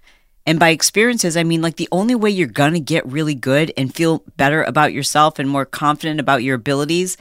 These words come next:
is by getting better at things. And we can't get better at things that we're afraid to do because we fear strangers' opinions. They're gonna have opinions, but who cares?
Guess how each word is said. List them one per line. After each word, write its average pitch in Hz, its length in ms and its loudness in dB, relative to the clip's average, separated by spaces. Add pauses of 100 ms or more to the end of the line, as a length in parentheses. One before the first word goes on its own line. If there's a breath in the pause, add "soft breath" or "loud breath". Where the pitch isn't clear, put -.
(380 loud breath)
is 170 160 2
by 165 160 2
getting 156 320 0
better 170 300 2
at 139 140 -2
things. 110 380 -6 (200 loud breath)
And 175 140 0
we 233 140 0
can't 240 340 -2
get 175 200 -4
better 202 420 2
at - 300 -4
things 147 500 -4 (260 loud breath)
that 170 140 -2
we're 160 160 -2
afraid 160 420 0
to 139 80 -4
do 202 300 0
because 160 380 -2
we 151 140 -4
fear 165 580 -2 (180)
strangers' 170 800 0 (380)
opinions. 196 920 -2 (460)
They're 202 100 2
gonna 247 240 2
have 262 200 0
opinions, 247 640 -2 (640 loud breath)
but 185 160 2
who 220 280 -6
cares? 208 840 -2